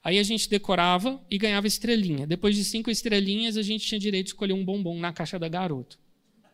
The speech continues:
Então essa era a minha motivação pra ler a Bíblia.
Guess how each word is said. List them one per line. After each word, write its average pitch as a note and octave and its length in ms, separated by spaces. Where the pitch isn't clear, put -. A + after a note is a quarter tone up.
Então F#3 300
essa G3+ 220
era G3 160
a - 20
minha G3 140
motivação F#3+ 560
pra F3+ 140
ler F3 120
a G#3 100
Bíblia. D3+ 380